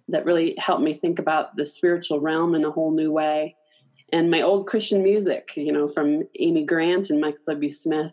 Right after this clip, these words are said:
that, uh, kept speaking to me, speaking to me. And over the course of about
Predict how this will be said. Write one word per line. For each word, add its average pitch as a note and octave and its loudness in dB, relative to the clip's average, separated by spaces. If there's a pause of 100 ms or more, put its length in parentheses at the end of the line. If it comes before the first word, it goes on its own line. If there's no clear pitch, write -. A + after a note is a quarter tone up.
(120)
that, D3 0 (220)
uh, D3 -6 (480)
kept - -10
speaking A3+ -2
to - -6
me, C#3+ -2
speaking F3 -4
to F3 -4
me. D#3+ 0
And D#3+ 0
over F3+ 0
the F3+ 0
course D#3+ -4
of D3+ -8
about D3 -4